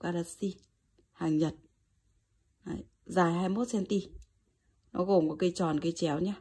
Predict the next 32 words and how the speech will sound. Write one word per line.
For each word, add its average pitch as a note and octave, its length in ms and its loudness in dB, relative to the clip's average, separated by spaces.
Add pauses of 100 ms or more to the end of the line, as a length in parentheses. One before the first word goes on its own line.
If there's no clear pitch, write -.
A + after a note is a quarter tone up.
(1900)
Hàng D#3+ 240 -2
rất A#3 120 -4
chi B3 120 0
là F3 160 2
chuẩn - 260 0
này. - 180 -4 (720)
Thì G#3 100 0
cái F#3+ 100 4
video A3 340 2
này G3 140 2
em G3+ 120 0
sẽ G3+ 100 -4
quay G3+ 220 -2
thật F3+ 180 -2
cẩn - 180 -2
thận F3+ 200 -2
để - 120 -4
các - 100 -6
bác A#3+ 220 -6
nhà G#3 60 0
mình E3+ 200 2
được, D3+ 180 -4
ờ, C#3+ 220 -2
nắm D3 220 -2
bắt - 120 -4
được E3+ 140 0
cái - 80 -4
bộ - 140 -2
cạp - 240 -6
hàng D#3+ 180 0
Nhật C#3+ 180 0
này. D3 160 -2